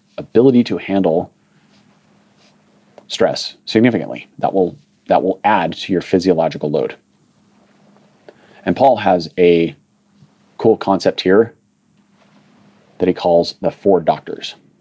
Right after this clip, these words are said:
And the four doctors are Doctor Quiet, Doctor Movement, Doctor Diet, and Doctor Happiness.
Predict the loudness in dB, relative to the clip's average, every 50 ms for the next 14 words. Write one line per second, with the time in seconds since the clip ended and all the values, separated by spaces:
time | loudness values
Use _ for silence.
0 | _ _ _ _ _ _ _ _ _ -8 -2 2 2 2 2 2 2 2 4 4
1 | 2 2 2 2 4 4 4 4 4 2 -2 _ _ _ _ _ _ _ _ _
2 | _ _ _ _ _ _ _ _ _ _ _ _ _ -20 -8 -2 -2 -2 -2 -2
3 | -8 -12 -12 -8 -4 -4 0 0 0 0 -2 -4 -14 _ _ _ _ _ _ _
4 | _ _ _ _ _ _ -4 -4 -2 -2 -4 -6 -6 -4 -2 0 0 0 0 0
5 | -2 -2 -4 -8 _ _ -8 -8 -8 -6 -4 -6 -6 -4 -2 -2 -2 -2 -2 -4
6 | -6 -8 -12 _ -14 -8 -4 -4 -4 -4 -4 -8 -10 -6 -4 -4 -4 -4 -6 -10
7 | -10 -12 -14 -16